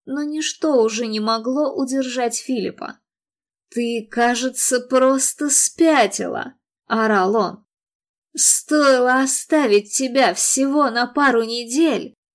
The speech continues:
и твоя физиономия мелькает во всех газетах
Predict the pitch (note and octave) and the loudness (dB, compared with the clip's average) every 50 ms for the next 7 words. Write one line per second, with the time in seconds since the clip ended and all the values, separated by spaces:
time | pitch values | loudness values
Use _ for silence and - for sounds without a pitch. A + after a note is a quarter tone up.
0 | _ - - B3 C4 C4+ B3 C4+ C#4 D4 D#4 D4+ C#4+ - C#4+ C#4+ C4 B3 C4 D4 | _ -6 -4 -2 -2 0 2 2 4 4 4 2 2 2 0 2 2 2 2 2
1 | C#4+ D4 D4+ D#4 E4+ F#4 F4+ D#4 A#3+ G3+ F3 F3+ F#3 F#3 - - _ _ _ - | 2 2 2 2 4 4 4 4 2 0 -2 -2 -4 -6 -8 -12 _ _ _ -6
2 | A#3+ B3 D4+ D4+ D4 D4 - - E4 E4 D#4+ D4 C4 C4+ C4+ B3+ C4+ C#4 C#4+ C#4 | -2 0 2 2 0 0 0 2 4 4 4 4 2 0 0 0 0 0 0 0
3 | - - - D#4+ D#4 C#4 A3 G3+ G#3+ A#3 B3 B3+ B3+ B3+ C#4 E4 F4 E4+ D4 - | 0 0 2 2 2 2 2 0 2 2 2 2 2 2 4 4 4 4 4 2
4 | F#3+ F#3+ F3+ - - | -2 -4 -4 -6 -12